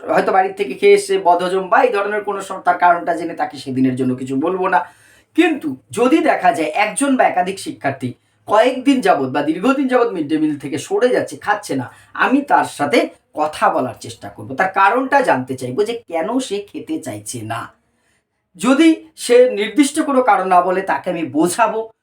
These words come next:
পুষ্টিগুণ, যে মিড ডে মিল খাওয়াটা কেন জরুরি। দেহের যদি সুস্থতা না থাকে, মানসিক সুস্থতা বা পড়াশোনা খালি পেটে হয় না,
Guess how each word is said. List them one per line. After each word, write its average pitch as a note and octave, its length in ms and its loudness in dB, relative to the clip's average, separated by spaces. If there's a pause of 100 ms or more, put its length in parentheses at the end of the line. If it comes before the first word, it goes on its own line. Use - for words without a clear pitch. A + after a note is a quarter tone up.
(140)
পুষ্টিগুণ, A3 680 -6 (200)
যে E3 160 -2
মিড F3 180 -8
ডে A3 100 -2
মিল G#3+ 200 -4
খাওয়াটা G#3+ 580 2 (300)
কেন G#3 320 2
জরুরি। A3+ 420 -6 (360)
দেহের G3+ 540 2 (300)
যদি G#3+ 460 -4 (140)
সুস্থতা G#3 520 -2
না G3+ 200 2
থাকে, A3 400 -4 (180)
মানসিক F#3 440 -2
সুস্থতা A3 420 -2
বা G#3+ 100 4
পড়াশোনা F#3+ 460 -2
খালি F3+ 320 0
পেটে F#3+ 240 0
হয় F3 200 4
না, E3+ 220 2